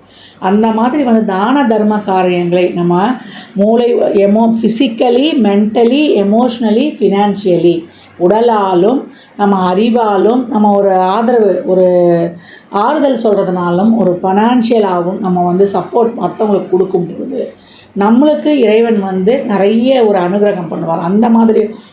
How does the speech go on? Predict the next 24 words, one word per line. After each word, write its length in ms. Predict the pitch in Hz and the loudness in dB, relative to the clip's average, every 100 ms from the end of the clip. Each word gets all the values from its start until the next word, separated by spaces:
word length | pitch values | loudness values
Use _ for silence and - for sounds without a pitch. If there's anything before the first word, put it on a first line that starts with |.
| - | -2
ஒரு 200 | 214 214 | 2 2
விரயங்களை 480 | 220 277 277 247 | 2 2 0 2
வந்து 200 | 220 214 | 2 2
நம்மளுக்கு 360 | 226 202 202 196 | 2 2 0 2
ஏற்படுத்த 440 | 202 196 - - | 0 0 -6 -8
மாட்டாரு 500 | 175 170 165 170 160 170 | -4 -4 -4 -6 -2 -2
அப்படின்னு 280 | 160 160 | -2 -6
வந்து 160 | 160 165 | -8 -8
சொல்லலாம். 380 | - - - - - - - 175 | -8 -8 -10 -12 -18 -20 -10 -4
மகிழ்வித்து 680 | 190 240 262 247 226 311 262 | -2 0 0 -2 -2 -2 0
மகிழும் 520 | 214 196 220 214 190 | 0 0 0 0 0
பொழுது, 540 | 180 180 170 180 170 170 | 2 2 2 0 0 -2
gratitude 600 | 190 226 226 226 247 233 | -2 -2 -2 -2 0 0
is 160 | 262 - | -2 -4
attitude, 600 | 190 185 185 175 - 180 - - - - | -4 -4 -2 -2 0 0 -2 -10 -20 -6
ஒவ்வொரு 500 | 185 208 220 262 254 | 0 0 2 0 0
இதுக்கும் 220 | 277 - | 0 0
நன்றி 320 | 269 214 214 | 0 2 0
சொல்லும் 380 | 240 226 202 190 | 0 0 2 2
பொழுது 240 | 185 208 240 | 2 2 2
நம்ம 160 | 208 | 0
வாழ்க்கை 380 | 180 180 208 196 | 0 -2 -2 -6
சிறப்பா 520 | 175 185 185 - 202 | -4 -4 -4 -4 -4
இருக்கும். 380 | 180 175 165 143 | -4 -6 -10 -10